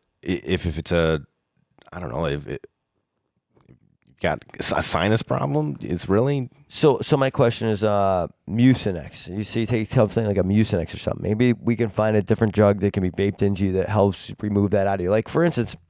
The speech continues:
Speaker 2: T H C is known to open up your bronchi and get things out of you. So it actually helps you cough stuff out.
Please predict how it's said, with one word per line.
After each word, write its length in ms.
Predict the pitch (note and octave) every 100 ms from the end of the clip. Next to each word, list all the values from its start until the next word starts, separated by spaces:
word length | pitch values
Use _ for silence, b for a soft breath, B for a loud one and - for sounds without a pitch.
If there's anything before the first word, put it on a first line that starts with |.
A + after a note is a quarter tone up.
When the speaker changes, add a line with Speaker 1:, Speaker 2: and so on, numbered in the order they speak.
| _
Speaker 2:
T 200 | - F3
H 100 | F3
C 240 | - D#3 D3
is 120 | A#2
known 360 | B2 C3 B2+ A#2+
to 240 | - A#2+ -
open 220 | B2+ -
up 80 | G2+
your 100 | A2
bronchi 280 | A2+ A2 A2
and 240 | A2+ G#2
get 160 | F#2+ G#2+
things 220 | A2 G2+
out 240 | - G2+ F#2+
of 100 | -
you. 220 | G1+ G2 _ _ b
So 180 | - A#2
it 80 | A2
actually 380 | - A#2 C3 B2+
helps 240 | A2+ G#2 G2+
you 80 | - _ _
cough 220 | - G2 G2
stuff 220 | G2+ G2
out. 200 | C#2+